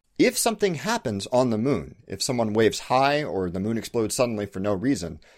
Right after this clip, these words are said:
people on Earth can't know anything about those events, can't see them or feel any effects whatsoever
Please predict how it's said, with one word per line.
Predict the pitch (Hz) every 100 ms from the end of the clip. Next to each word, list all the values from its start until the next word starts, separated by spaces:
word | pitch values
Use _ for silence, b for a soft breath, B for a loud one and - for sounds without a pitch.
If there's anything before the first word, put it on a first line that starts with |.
| b _
people | - 247 247 202
on | 170 165
Earth | 147 139 - _
can't | - 190 214 -
know | 156 165 156
anything | 143 165 151 151 143
about | 107 85 110 139 123
those | 113
events, | 98 101 87 - - b b b -
can't | 101 -
see | - 180 185
them | 170 160 160 -
or | 104 92
feel | - - 156 135 -
any | 165 170
effects | - 135 - 110
whatsoever | 139 - 127 165 120 80